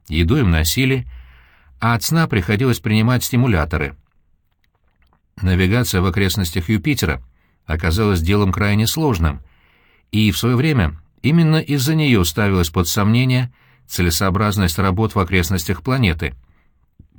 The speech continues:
Однако уж больно интересными были юпитерианские луны, да и сам газовый гигант при вдумчивом рассмотрении пустышкой не выглядел. Во всяком случае — проекты заводов по добыче из его недр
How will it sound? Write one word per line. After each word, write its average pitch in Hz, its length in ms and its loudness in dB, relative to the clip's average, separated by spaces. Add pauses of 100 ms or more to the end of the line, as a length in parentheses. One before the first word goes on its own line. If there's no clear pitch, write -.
(480)
Однако 107 360 0
уж 113 120 2
больно 131 300 2
интересными 127 560 2
были 104 220 2
юпитерианские 107 760 0
луны, 90 400 0 (460)
да 76 160 -2
и 85 60 4
сам 107 280 2
газовый 101 420 0
гигант 120 500 0 (480)
при 85 200 4
вдумчивом 95 520 2
рассмотрении 95 600 0
пустышкой 98 640 0
не 131 120 0
выглядел. 82 520 0 (540)
Во 87 140 -2
всяком 170 320 -2
случае — 175 480 -2 (580)
проекты 117 380 0
заводов 117 480 2
по 107 100 -2
добыче 107 500 0
из 92 80 2
его 104 220 2
недр 98 420 2